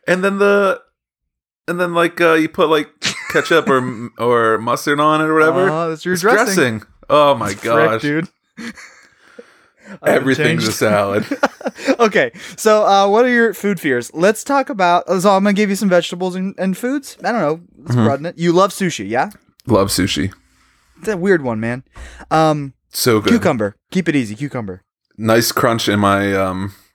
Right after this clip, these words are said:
Speaker 1: in my sushi. I like a, I like a good cucumber in my sushi.
Speaker 2: Okay.
Speaker 1: Um, I don't eat 'em plain.
Speaker 2: Okay.
Speaker 1: It's just weird.
Speaker 2: Why?
Speaker 1: I don't know.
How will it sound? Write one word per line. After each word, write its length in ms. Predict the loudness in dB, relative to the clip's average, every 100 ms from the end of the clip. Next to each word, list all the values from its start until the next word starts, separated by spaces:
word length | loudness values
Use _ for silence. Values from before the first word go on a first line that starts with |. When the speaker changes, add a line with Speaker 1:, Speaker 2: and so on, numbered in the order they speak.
| _ _ _ _ -14 -14 _ _ -20 -20 -20 -20 _ _ _ _ _ -2
Speaker 1:
in 100 | 2
my 120 | 2
sushi. 460 | 2 2 2 2
I 40 | 4
like 240 | 4 2
a, 200 | 2 2 4
I 80 |
like 200 | 2 2
a 80 | -2
good 440 | 0 2 2 0 -8 _ _
cucumber 380 | -4 -2 0 2
in 80 | 2
my 80 | 0
sushi. 480 | 2 2 0 -4 -12 _ _ _ _ -2
Speaker 2:
Okay. 260 | 0 2
Speaker 1:
Um, 240 | 0 -4 -8 -14 -20 _ _ _ _ _ 0
I 80 |
don't 180 | 2 2
eat 120 | 2
'em 280 | 0 -2 -6 _ _ _
plain. 420 | -6 -4 -2 -4 -8 _ _ _ _ _ _ _ -8
Speaker 2:
Okay. 280 | -2 -2 -4 _ _ _ _ _
Speaker 1:
It's 160 | -18 -12
just 180 | -12 -14 _ _ -12
weird. 260 | -6 -4
Speaker 2:
Why? 140 | -4 -4
Speaker 1:
I 80 | -6
don't 100 |
know. 120 | -6